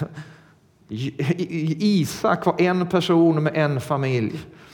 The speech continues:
Jakob var en person med en familj, men Gud vill ha ett folk som är i förbund med honom. Och det som sker längre fram med Mose,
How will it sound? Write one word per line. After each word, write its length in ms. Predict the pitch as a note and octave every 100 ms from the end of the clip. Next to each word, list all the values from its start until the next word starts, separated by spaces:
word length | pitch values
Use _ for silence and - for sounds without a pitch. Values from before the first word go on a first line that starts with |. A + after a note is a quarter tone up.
| - _
Jakob 680 | - C#3 G3+ G3 D3 A3 G#3
var 140 | G#3+ G#3
en 280 | G#3+ G#3
person 500 | G3+ G3+ G#3 F#3+ F#3
med 100 | F3+
en 240 | F3+ E3+ E3+
familj, 460 | E3+ E3 D#3+ D#3+
men 160 | D3+ D3+
Gud 200 | E3+ D#3+
vill 120 | D#3
ha 100 | D3
ett 80 | A#2
folk 720 | - - F3+ F3+ A#2+ - -
som 260 | - - C3+
är 60 | A#2+
i 60 |
förbund 520 | A2 B2+ B2+ A#2+ G#2
med 120 | G#2+ G2+
honom. 460 | A#2 G2+ F#2 E2 - - - - -
Och 120 | D#3
det 140 | F#3+
som 160 | F#3+ G3+
sker 760 | - A#3+ A3+ A3 F#3 A#2+ G#2 - - - - _ _ _ _ _ _ _
längre 400 | C3 D#3+ E3+ F3
fram 360 | E3+ E3 E3 D#3
med 120 | D#3
Mose, 600 | D#3+ C#3 G#2+ - - C3